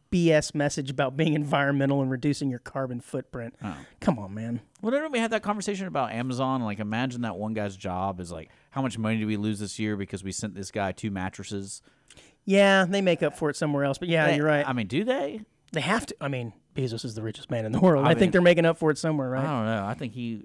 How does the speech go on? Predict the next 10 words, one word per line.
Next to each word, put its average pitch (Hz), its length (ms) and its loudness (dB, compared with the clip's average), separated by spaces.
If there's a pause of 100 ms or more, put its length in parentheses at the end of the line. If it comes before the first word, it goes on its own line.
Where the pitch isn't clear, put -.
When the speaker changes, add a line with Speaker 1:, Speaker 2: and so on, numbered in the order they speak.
(120)
Speaker 2:
he 113 240 -6
swapped 107 480 -4
something 92 320 -8
and 92 120 -12
got, 90 280 -10
became 92 300 -10
rich 90 220 -10
for - 120 -20
something - 320 -16
else. - 460 -18